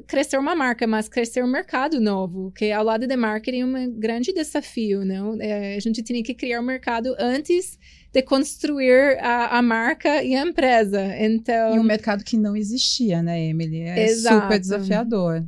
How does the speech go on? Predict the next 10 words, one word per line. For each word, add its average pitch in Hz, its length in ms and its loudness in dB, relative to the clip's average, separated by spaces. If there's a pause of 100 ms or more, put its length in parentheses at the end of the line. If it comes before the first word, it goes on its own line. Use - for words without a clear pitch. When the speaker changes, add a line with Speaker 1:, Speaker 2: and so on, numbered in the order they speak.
(140)
Speaker 1:
Exato. 208 720 -4
Então, 214 380 0
tinha, 247 440 -2
até 220 300 -2
nas 240 220 -4
primeiras 294 360 -6
conversas, 330 520 -4
muitas 277 280 -6
dúvidas: 240 300 -2
de, 226 320 -2